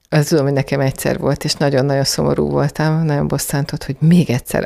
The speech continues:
az a tantárgy kifejezetten unalmas volt számomra, legjobban az bosszantott, hogy ezt most még egyszer végig kell tanulnom. Na, tehát akkor ez az élmény még nyitott számodra. Reméljük, hogy nem sok lesz belőle. Mennyire jellemző, hogy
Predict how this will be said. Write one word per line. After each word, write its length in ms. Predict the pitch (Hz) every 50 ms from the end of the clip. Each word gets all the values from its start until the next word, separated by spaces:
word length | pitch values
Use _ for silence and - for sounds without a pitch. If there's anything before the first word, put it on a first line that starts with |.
| - -
az 200 | - 143 156 143
a 40 |
tantárgy 340 | 131 - 143 139 - 143 135
kifejezetten 560 | - - 147 - 131 143 135 - - 147 147
unalmas 400 | 147 143 143 139 139 147 143 -
volt 160 | - 151 139 -
számomra, 560 | - 156 143 143 143 151 156 151 156 156 151
legjobban 340 | 151 151 147 147 156 156 156
az 140 | 156 156
bosszantott, 520 | - - 143 - - 143 143 - 143 - -
hogy 100 | - 135
ezt 180 | - - -
most 180 | - - - -
még 280 | 170 170 165 147 135 143
egyszer 280 | 123 - - - 147
végig 200 | 147 147 151 156
kell 140 | - - 151
tanulnom. 460 | 151 - 156 151 160 156 156 160 180 - - - _ - 285 349 311 - - - - - - - - _ _ _ -
Na, 280 | - 190 170 151 156 - - - - -
tehát 200 | - 196 190 -
akkor 280 | 175 - - - 180
ez 120 | - 151 151
az 120 | 135 147
élmény 300 | 147 143 139 139 135 139
még 140 | 139 135 139
nyitott 320 | 143 147 139 - 135 -
számodra. 500 | - - 143 139 139 143 139 139 139 135 147 -
Reméljük, 360 | - 160 147 147 143 147 147 -
hogy 100 | 147 143
nem 140 | 143 139
sok 220 | 143 - - - -
lesz 180 | 143 139 143
belőle. 420 | - 156 143 147 147 143 151 156 - _ _ - - - - - - - - - _ _ _ _ _
Mennyire 300 | - 185 233 294 294 233
jellemző, 720 | 202 190 180 180 175 160 147 147 143 - 147 143 151 170 185
hogy 440 | - - 175 165 160 160 160 -